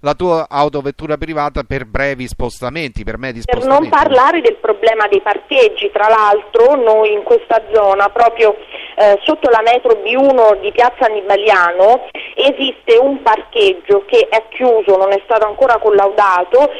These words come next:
Speaker 2: esiste dal momento dell'apertura della metro B uno,
Speaker 1: Sì.
Speaker 2: e, eh, che ovviamente i cittadini hanno chiesto essere aperto al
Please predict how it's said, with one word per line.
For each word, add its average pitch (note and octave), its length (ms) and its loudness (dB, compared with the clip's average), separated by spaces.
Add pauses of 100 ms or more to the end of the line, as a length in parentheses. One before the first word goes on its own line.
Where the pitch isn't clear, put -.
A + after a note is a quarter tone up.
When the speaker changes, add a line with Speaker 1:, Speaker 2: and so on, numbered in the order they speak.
(200)
Speaker 2:
esiste A#3 680 -2
dal F#3 180 2
momento C4 440 2
dell'apertura G#3+ 680 0
della F#3+ 220 2
metro G#3+ 260 0
B F#3+ 160 -10 (140)
uno, A3+ 640 4 (340)
Speaker 1:
Sì. B2 320 -12 (260)
Speaker 2:
e, C#4 360 2
eh, A3 400 2
che C#4+ 160 2
ovviamente C4 720 0 (260)
i G3 60 -10
cittadini A#3+ 880 -2 (440)
hanno A3+ 300 0
chiesto G3+ 880 0 (120)
essere A3 540 2
aperto A#3 760 2
al A3 200 0